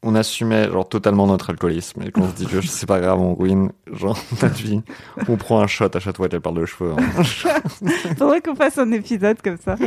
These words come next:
Speaker 2: avec un invité.
Speaker 1: Je pense
Speaker 2: On
Speaker 1: que ça
Speaker 2: essaiera.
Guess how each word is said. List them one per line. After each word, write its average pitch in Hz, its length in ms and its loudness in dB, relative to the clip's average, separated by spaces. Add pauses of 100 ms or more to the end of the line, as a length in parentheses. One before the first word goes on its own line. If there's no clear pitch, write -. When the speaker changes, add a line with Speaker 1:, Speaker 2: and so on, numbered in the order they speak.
(500)
Speaker 2:
avec 208 300 2
un 190 160 4
invité. 190 560 0
Speaker 1:
Je - 100 -20
pense 202 80 0
Speaker 2:
On 190 80 2
Speaker 1:
que - 0 -
ça 196 180 2
Speaker 2:
essaiera. 196 300 4